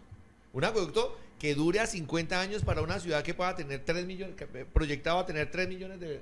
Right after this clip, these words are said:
de, de habitantes. Pero tenemos que hacer un acueducto serio. Ah, que, que, que viene una firma de Alemania que lo puede hacer. Viejo,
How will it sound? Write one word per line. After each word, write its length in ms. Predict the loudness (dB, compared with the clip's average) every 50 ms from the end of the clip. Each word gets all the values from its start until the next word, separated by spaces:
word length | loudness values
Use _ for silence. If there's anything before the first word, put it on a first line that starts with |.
| -8 -10
de, 180 | -10 -10 -8
de 120 | -8 -8 -6
habitantes. 520 | -6 -6 -6 -8 -8 -8 -8 -10 -10 -12 -12 -14 -12 -12 -12 -12 -12 -18 -10 -2
Pero 160 | 0 0 2
tenemos 300 | 2 -2 -2 -2 -4 -4
que 60 | -4
hacer 180 | -4 -2 -2 0
un 80 | 2
acueducto 600 | 2 2 4 4 4 4 4 4 2 0 0 0 0
serio. 540 | -4 -2 -2 0 0 0 -2 -2 -4 -4 -6 -10 -16 -20 -12 -2
Ah, 200 | 2 4 4 4
que, 220 | 4 0 -2 -2
que, 280 | -2 -4 -2 -2 -2 -2
que 140 | 0 0 0
viene 180 | 0 0 -2 -2
una 200 | -2 -2 -2 -2
firma 300 | 0 -2 0 0 2 4
de 60 | 4
Alemania 480 | 4 4 2 0 0 -4 -4 -4 -4 -4
que 80 | -4
lo 140 | -4 -4 -2
puede 160 | 0 2 4
hacer. 200 | 6 6 6 4 0 -6 -6 0 6
Viejo, 400 | 8 8 8 8 6 4 0